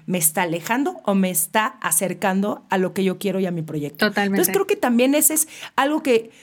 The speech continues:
Speaker 1: uno debe de tener en cuenta, ¿no? No, está padrísima la ambición, está
Speaker 2: Ujú.
Speaker 1: padrísima querer comerse el mundo, pero como tú bien lo mencionaste,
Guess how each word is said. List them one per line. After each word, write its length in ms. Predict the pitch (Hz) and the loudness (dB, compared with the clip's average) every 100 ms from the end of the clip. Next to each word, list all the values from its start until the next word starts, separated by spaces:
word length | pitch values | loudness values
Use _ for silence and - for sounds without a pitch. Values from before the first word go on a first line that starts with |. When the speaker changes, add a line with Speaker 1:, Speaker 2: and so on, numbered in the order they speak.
| - | -6
Speaker 1:
uno 240 | 269 285 320 | 2 4 4
debe 220 | 311 302 | 2 2
de 80 | 294 | 0
tener 280 | 226 220 247 | -2 -2 0
en 120 | 247 | -2
cuenta, 440 | 233 240 247 - 190 | -2 -4 -4 -6 -6
¿no? 340 | 196 277 311 | -2 -2 -2
No, 360 | 277 285 330 330 | 2 4 2 0
está 260 | - 277 320 | 0 0 2
padrísima 420 | 339 330 330 294 | 2 2 2 4
la 100 | 254 | 4
ambición, 420 | 214 180 202 196 214 | 2 2 0 0 0
está 180 | 226 - | 0 4
Speaker 2:
Ujú. 60 | |
Speaker 1:
padrísima 440 | 226 269 - 262 254 | 4 2 -2 -4 -4
querer 220 | 202 202 | -4 -2
comerse 320 | 226 214 220 | -2 -2 0
el 60 | 202 | 0
mundo, 300 | 202 208 226 | 0 0 0
pero 220 | 208 196 - - | 0 0 -2 -14
como 240 | - 220 226 | 0 2 2
tú 100 | 254 | 0
bien 140 | 262 | 0
lo 60 | 262 | 0
mencionaste, 680 | 202 175 190 185 190 - | 0 0 -2 -2 -4 -6